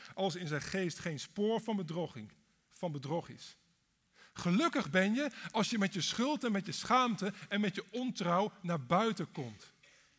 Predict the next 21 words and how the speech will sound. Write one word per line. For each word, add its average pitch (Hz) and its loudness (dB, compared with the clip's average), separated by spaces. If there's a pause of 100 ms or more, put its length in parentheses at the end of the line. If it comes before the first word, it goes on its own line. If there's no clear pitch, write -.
(360)
Sorry, 214 -4 (960)
dat 156 0
ga 160 8
ik 143 8
niet 143 -2
doen. 107 -8
Ben - -20 (1080)
je - -10
helemaal 127 -2
gek - -4
geworden, 123 -10
kun 151 -8
je 135 -6
wel 127 -6
zeggen 139 -4
daar 123 -4
op - -10
het - -12
podium. 117 -6 (140)
<laughs> 139 -8
No, 165 0